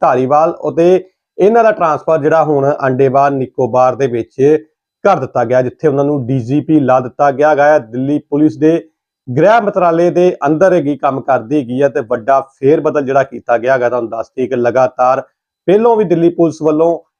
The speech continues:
ਇਸ ਤਰ੍ਹਾਂ ਦੇ ਫੇਰ ਬਦਲ ਕੀਤੇ ਗਏ ਸੀ, ਲੇਕਿਨ ਹੁਣ ਕੁਛ ਦਿਨ ਬਾਅਦ ਹੀ ਮੁੜ ਜਿਹੜੇ ਸਿੱਧੂ ਮੂਸੇਵਾਲੇ ਦੇ ਕਤਲਕਾਂਡ ਕੇਸ ਦੀ ਅਗਵਾਈ ਕਰਨ ਵਾਲੇ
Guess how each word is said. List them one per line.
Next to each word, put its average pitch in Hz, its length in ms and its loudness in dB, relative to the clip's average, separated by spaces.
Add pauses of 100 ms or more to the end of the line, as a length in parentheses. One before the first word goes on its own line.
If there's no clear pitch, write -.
(160)
ਇਸ 170 160 0
ਤਰ੍ਹਾਂ 180 180 0
ਦੇ 175 100 0
ਫੇਰ 156 220 0
ਬਦਲ 147 240 0
ਕੀਤੇ 143 340 -2
ਗਏ 151 160 0
ਸੀ, 151 120 -6
ਲੇਕਿਨ 139 380 -2
ਹੁਣ 135 240 0
ਕੁਛ 131 360 -6
ਦਿਨ 147 200 2 (380)
ਬਾਅਦ 160 380 2
ਹੀ 180 160 0
ਮੁੜ 156 300 2 (520)
ਜਿਹੜੇ 165 320 2 (200)
ਸਿੱਧੂ 208 400 -2
ਮੂਸੇਵਾਲੇ 170 500 2
ਦੇ 160 180 0
ਕਤਲਕਾਂਡ 147 580 -2
ਕੇਸ 127 340 -2
ਦੀ 147 280 -2 (260)
ਅਗਵਾਈ 160 360 2
ਕਰਨ 160 240 0
ਵਾਲੇ 143 320 2